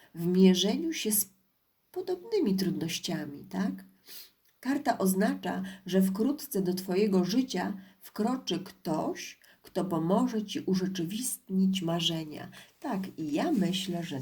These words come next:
to będzie właśnie ten władca odwagi. No, moje kochane lwy, życzę wam naprawdę wspaniałego marca. Poukładajcie sobie to czytanie w całość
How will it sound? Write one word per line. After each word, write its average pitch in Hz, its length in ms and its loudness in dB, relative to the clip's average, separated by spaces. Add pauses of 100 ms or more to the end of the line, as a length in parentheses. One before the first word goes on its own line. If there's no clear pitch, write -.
to 285 160 2
będzie 190 420 6
właśnie 151 600 -6
ten 139 320 -12
władca 165 720 -8 (220)
odwagi. 151 640 -12 (680)
No, 160 120 0
moje 240 280 4
kochane 180 420 2
lwy, 151 480 -2
życzę 190 380 4
wam 175 260 2
naprawdę 180 720 -2
wspaniałego 196 800 2
marca. 165 680 -2 (340)
Poukładajcie 190 760 2
sobie 196 320 4
to 190 140 4
czytanie 175 460 -2
w - 80 -8
całość 160 880 -2